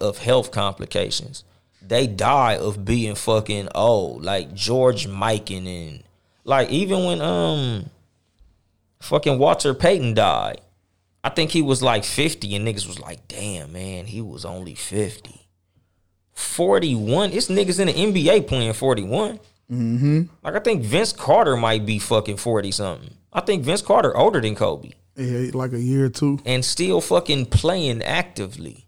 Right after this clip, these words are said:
Speaker 2: Mm-hmm.
Speaker 1: So for you to die at this point in your life, like, that's just, that's fucking crazy, dude.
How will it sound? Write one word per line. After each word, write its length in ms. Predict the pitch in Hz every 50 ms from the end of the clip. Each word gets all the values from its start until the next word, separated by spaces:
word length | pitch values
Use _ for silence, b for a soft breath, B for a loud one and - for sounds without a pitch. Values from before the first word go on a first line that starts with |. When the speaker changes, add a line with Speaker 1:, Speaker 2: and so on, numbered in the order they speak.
| _ _ -
Speaker 2:
Mm-hmm. 440 | 123 131 135 139 139 151 156 160 165 - - _ _ _ _
Speaker 1:
So 260 | - - - 127 127
for 140 | 127 - 117
you 320 | 110 110 113 147 202 214
to 140 | 175 147 113
die 800 | 98 104 110 - - - 107 117 147 170 - 190 185 175 170 - -
at 240 | 117 113 113 -
this 260 | - 143 156 170 - -
point 480 | - _ - - 156 156 156 147 - -
in 240 | - 131 135 127 120
your 220 | 117 110 104 87 85
life, 240 | 101 131 - -
like, 200 | 113 107 98 92
that's 300 | - 131 160 175 - -
just, 340 | - - - 107 98 - - _ _ _
that's 220 | - 110 - - -
fucking 480 | - - 127 120 - - 85 78 73
crazy, 760 | - - - - - - - 127 143 139 117 98 - - 76 73
dude. 420 | 73 90 101 107 113 117 117 -